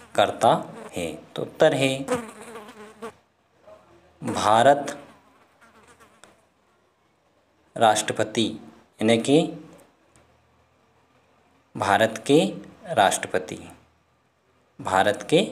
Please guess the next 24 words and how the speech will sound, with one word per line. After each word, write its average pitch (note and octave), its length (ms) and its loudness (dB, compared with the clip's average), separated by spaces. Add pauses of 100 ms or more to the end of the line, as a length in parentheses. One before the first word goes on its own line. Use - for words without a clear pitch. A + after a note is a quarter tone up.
(380)
राष्ट्रपति। - 600 -2
कौन A#2+ 320 2
अभिवादन A#2+ 440 6
स्वीकार A#2 340 4
करता A#2+ 340 2
है? C#3 220 0 (380)
तो B2 60 2
भारत F#2 380 0
के F3+ 200 0 (280)
राष्ट्रपति। - 640 -4 (140)
अगला D3 200 4
question D#3+ 380 4
है, C#3 260 -2 (1400)
राज्येषु, C3+ 800 2 (320)
राज्य A#2+ 560 2 (100)
राजधानीषु A#2+ 920 4 (160)
अभिवंदनम A2+ 720 4 (340)
के D3 440 4
स्वीकुरु-, A#2 600 -2 (380)
कुर्वन्ति, A2+ 600 4 (840)
यानी B2+ 120 4
कि B2 100 6
राज्यों G#2 440 4
में, A#2+ 380 2